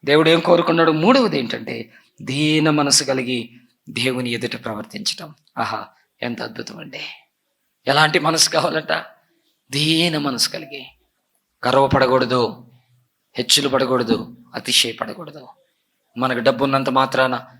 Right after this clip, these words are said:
మనకు అందం ఉన్నంత మాత్రాన, మనకు చదువు ఉన్నంత మాత్రాన, మనకు బాగా ప్రసంగం, బైబిల్ తెలిసినంత మాత్రాన, బాగా పాడగలిగినంత మాత్రాన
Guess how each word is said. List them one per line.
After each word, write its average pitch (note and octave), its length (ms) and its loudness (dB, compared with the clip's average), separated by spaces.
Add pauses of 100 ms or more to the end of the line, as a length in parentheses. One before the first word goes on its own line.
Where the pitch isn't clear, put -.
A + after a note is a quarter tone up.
(220)
మనకు C#3+ 220 2
అందం D3 220 4
ఉన్నంత C#3+ 280 0
మాత్రాన, C3 560 -2 (380)
మనకు D3 200 2
చదువు D3 300 4
ఉన్నంత D3+ 240 0
మాత్రాన, C3 560 -4 (500)
మనకు D#3+ 180 2
బాగా D3+ 240 6
ప్రసంగం, D#3 500 2
బైబిల్ D3+ 300 4
తెలిసినంత C#3+ 440 -2
మాత్రాన, B2 520 -4 (480)
బాగా E3 200 8
పాడగలిగినంత D#3 720 2
మాత్రాన B2+ 540 -6